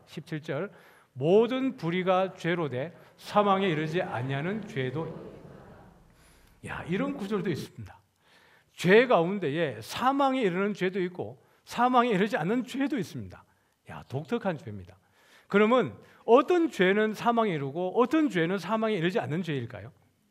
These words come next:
사망에 이르는 죄는 절대로 돌이킬 수 없는 죄입니다. 예수가 그리스도이심을 부인하는 죄, 예수가 나의 구주됨을 부정하는 죄,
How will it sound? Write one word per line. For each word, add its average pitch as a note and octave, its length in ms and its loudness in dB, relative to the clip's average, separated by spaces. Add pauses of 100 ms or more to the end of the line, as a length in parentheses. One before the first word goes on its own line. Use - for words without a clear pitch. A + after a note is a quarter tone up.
(680)
사망에 A3+ 480 2
이르는 E3+ 280 -2
죄는 C3 380 -8
절대로 G#3 720 -2
돌이킬 D3+ 420 -6
수 G3+ 120 -6
없는 E3+ 180 -6
죄입니다. G2+ 420 -14 (580)
예수가 D3 840 -4
그리스도이심을 C3+ 1080 -8
부인하는 B2+ 520 -6
죄, - 240 -20 (800)
예수가 F3 680 2
나의 F3 300 2
구주됨을 F3 720 -2
부정하는 E3 580 0
죄, - 240 -16